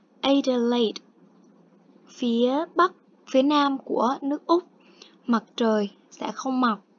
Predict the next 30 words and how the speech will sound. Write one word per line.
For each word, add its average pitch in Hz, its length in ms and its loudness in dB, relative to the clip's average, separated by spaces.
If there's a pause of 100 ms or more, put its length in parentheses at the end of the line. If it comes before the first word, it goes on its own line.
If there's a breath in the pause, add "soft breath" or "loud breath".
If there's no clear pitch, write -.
(120)
cho 247 140 -4
đến 220 220 -2
lúc 277 200 -2 (140)
chín 233 260 0
giờ 226 320 -2 (600 soft breath)
tối. 226 340 0 (1000)
Mặt, 233 120 4
à, 214 80 2
mặt 214 260 -2
trời 214 180 0
sẽ 208 160 -8
không 269 220 -4
lặn 247 300 -2
cho 233 100 -4
đến 226 240 -2
chín 233 260 -2
giờ 269 220 0
tối 226 340 -2 (160)
vào, 202 320 -6 (720 soft breath)
ờ, 190 240 -8
mùa 202 260 -2
hè. 220 280 0 (600 loud breath)
Vậy 240 180 -2
thì 240 180 -2
chúng 254 180 -2
ta 262 240 -2
sẽ 262 460 -4
điền 233 340 0
vào 208 200 -4
đây 240 260 0